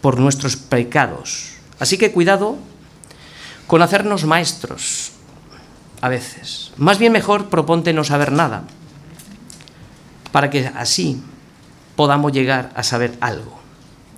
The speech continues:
No os hagáis maestros muchos de vosotros, sabiendo que recibiremos muy, mayor condenación. Porque ¿de qué nos sirve tener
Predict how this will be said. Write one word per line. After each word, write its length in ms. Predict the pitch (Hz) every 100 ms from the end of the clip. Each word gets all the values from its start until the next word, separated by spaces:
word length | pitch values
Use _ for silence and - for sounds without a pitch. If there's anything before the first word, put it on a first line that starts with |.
| - - - - - - - - - - - - - - -
No 120 | 175
os 100 | 202
hagáis 220 | 202 214
maestros 360 | 175 190 190 135
muchos 280 | 139 139 143
de 40 |
vosotros, 560 | 143 160 143 113 - -
sabiendo 340 | 135 151 147
que 80 | 139
recibiremos 500 | 120 127 131 123 117
muy, 200 | 127 131 - -
mayor 280 | 120 127 135
condenación. 580 | 135 120 117 170 123 - - - - - - - - - -
Porque 240 | 151 160
¿de 80 | 143
qué 100 | 196
nos 140 | 247
sirve 400 | 226 160 123 113
tener 380 | - 139 151 135